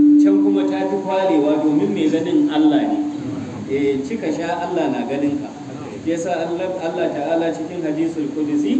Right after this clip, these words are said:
ya ce, "As-sawmu, as-siyamu li wa ana ajzi bi." Eh, azumi nawa ne ni zan biya.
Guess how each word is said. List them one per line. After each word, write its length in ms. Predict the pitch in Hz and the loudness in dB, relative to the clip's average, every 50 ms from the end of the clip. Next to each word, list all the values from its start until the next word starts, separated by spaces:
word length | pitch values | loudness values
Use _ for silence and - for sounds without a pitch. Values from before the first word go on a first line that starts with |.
| - - - - - - - | 2 2 0 0 0 0 2
ya 80 | - - | 2 2
ce, 240 | - - 151 147 147 147 - 147 | 2 2 0 0 0 0 -2 -4
"As-sawmu, 1000 | 147 143 143 - - - - - 175 175 175 180 180 175 160 156 147 131 127 127 - | -6 -6 -8 -8 -10 -12 -12 -10 -8 -4 0 2 2 2 2 2 0 -2 -2 -2 -4
as-siyamu 880 | 143 143 143 - - - 151 147 147 - - - 151 147 - - - | -4 -4 -4 -6 -4 2 4 4 6 6 4 2 2 2 2 0 2
li 140 | - 151 156 | 2 2 2
wa 160 | 143 - - - | 2 0 -2 -2
ana 220 | 147 147 139 131 - 139 | -2 -2 -2 -2 -4 -8
ajzi 340 | 131 127 131 120 117 113 107 107 | -8 -8 -8 -8 -10 -10 -10 -8
bi." 100 | 104 98 - - - - - 98 - - - - 120 - - - - - - 95 - - - - | -10 -10 -10 -12 -14 -14 -14 -12 -12 -10 -10 -10 -12 -12 -12 -14 -14 -14 -14 -16 -16 -16 -14 -10
Eh, 380 | 127 120 123 120 113 107 104 98 - - - - - - - - - - - - - - - - - 135 147 147 - - | -8 -6 -6 -4 -4 -6 -6 -8 -8 -12 -14 -16 -18 -18 -18 -18 -18 -18 -18 -18 -18 -18 -18 -18 -14 -12 -12 -12 -10 -8
azumi 480 | 156 175 185 190 185 185 180 185 196 196 | -6 -6 -6 -6 -6 -4 -2 0 0 0
nawa 320 | 180 165 165 165 180 175 | 0 0 0 0 0 0
ne 160 | 170 160 151 | 2 2 4
ni 160 | 147 156 156 - | 4 4 4 2
zan 220 | 147 151 147 - - | 0 0 2 2 2
biya. 220 | 151 - - 302 | 0 -2 -4 -4